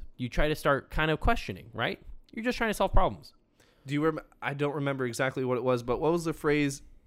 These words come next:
Speaker 2: I think it was yesterday or two days ago. The phrase you used on the phone, um, <sighs> it was the lady who had said,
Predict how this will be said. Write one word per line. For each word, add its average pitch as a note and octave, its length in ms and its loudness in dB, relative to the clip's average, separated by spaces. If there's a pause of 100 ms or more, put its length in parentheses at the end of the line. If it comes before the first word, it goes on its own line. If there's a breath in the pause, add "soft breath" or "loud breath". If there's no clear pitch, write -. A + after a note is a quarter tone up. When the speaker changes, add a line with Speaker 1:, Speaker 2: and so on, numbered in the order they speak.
(140)
Speaker 2:
I C3 80 -8
think D#3+ 240 -6
it - 20 0
was C#3 160 0
yesterday B2 460 0
or A#2 80 2
two B2+ 220 -6
days A#2+ 220 0
ago. A2 260 0 (380 loud breath)
The B2 100 0
phrase D#3 340 2
you D3 80 2
used C#3 280 0
on B2+ 120 2
the A#2 80 0
phone, B2 480 -2 (320 soft breath)
um, G#2+ 600 0 (640)
<sighs> - 360 -8
it D#3+ 60 -2
was C3 240 -2
the B2+ 100 -4
lady D3 560 0
who C3 240 -2
had A#2+ 160 -2
said, B2 560 0